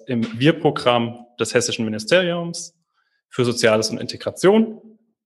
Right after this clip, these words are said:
Äh, und wir machen das, was die Schader Stiftung ausmacht, nämlich die Förderung von Gesellschaftswissenschaften durch Dialog zwischen Gesellschaftswissenschaften und Praxis.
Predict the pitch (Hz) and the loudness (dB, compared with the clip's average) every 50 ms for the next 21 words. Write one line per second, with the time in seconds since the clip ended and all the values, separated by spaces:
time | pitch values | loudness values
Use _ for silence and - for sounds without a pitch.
0 | _ _ - - - _ _ - 117 110 113 113 - 120 120 123 131 123 131 123 | _ _ -20 -20 -20 _ _ 0 0 2 2 0 0 2 2 2 4 4 4 4
1 | 147 160 165 165 - 123 - 156 147 135 - 135 - - 127 - 131 147 - - | 4 4 4 2 2 2 4 4 4 4 2 0 -2 -2 2 2 2 2 4 2
2 | 113 107 - - 113 110 110 110 - - - 117 110 - 123 127 127 123 120 120 | 0 0 0 0 -2 -2 -2 -4 -6 -6 -8 -2 2 4 4 4 4 2 0 -4
3 | - - - 123 117 117 113 - - - - - _ _ _ - 123 117 120 120 | -4 -2 0 0 0 0 -2 -8 -14 -20 -20 -20 _ _ _ 2 4 4 2 2
4 | - - 123 123 - 131 123 - 131 117 123 113 - 117 113 110 - - 113 110 | 0 2 2 2 4 2 0 0 -2 -4 -4 0 2 2 2 2 0 -4 -6 -4
5 | 107 110 110 110 107 - - - - - _ _ - - 120 113 107 104 107 113 | -2 0 0 0 0 -2 -6 -10 -14 -20 _ _ -4 0 2 2 2 2 0 -2
6 | 123 123 - - - - _ _ _ _ _ _ _ - - 120 - 123 113 113 | -2 -4 -4 -8 -18 -20 _ _ _ _ _ _ _ -6 -4 -2 0 0 0 2
7 | 107 123 113 - - 113 - - 120 117 - 117 - 117 107 - - 107 - - | 4 4 4 2 0 -4 -6 -6 -8 -8 -6 -2 -2 -2 -2 -2 -6 -12 -8 -6
8 | 117 110 107 - - _ - - 131 131 - - - 110 95 - - - _ | -6 -6 -6 -10 -16 _ -6 -2 -2 -2 -2 -2 -6 -6 -6 -8 -12 -14 _